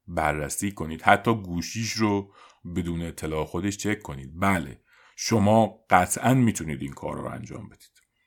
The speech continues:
نه تنها حق دارید، بلکه در بسیاری از موارد باید توی زندگی سرک بکشید.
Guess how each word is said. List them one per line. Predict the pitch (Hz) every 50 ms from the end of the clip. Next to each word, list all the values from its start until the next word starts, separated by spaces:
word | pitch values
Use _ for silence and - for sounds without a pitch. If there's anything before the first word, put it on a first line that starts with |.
| _ _ _ -
نه | 104 110 117 123 131
تنها | - - 127 123 117 113 117 107
حق | 95 - 107 101 92 98 101
دارید، | 95 92 92 95 98 98 - _ - - - - - _ -
بلکه | 104 104 104 104 101 98 - 101 98 95 95 92 90 - -
در | 101 95 90
بسیاری | 87 85 98 95 - - - 101 98 104 110 110 101
از | 90 80 80 92
موارد | 90 85 80 80 80 80 80 92 110 117
باید | 113 107 98 98 95 87 82 80 78 85 101 117 113 -
توی | - - 82 73 69
زندگی | 71 76 69 69 62 64 65 67
سرک | - - - - - - - _
بکشید. | _ - - - - - - _ -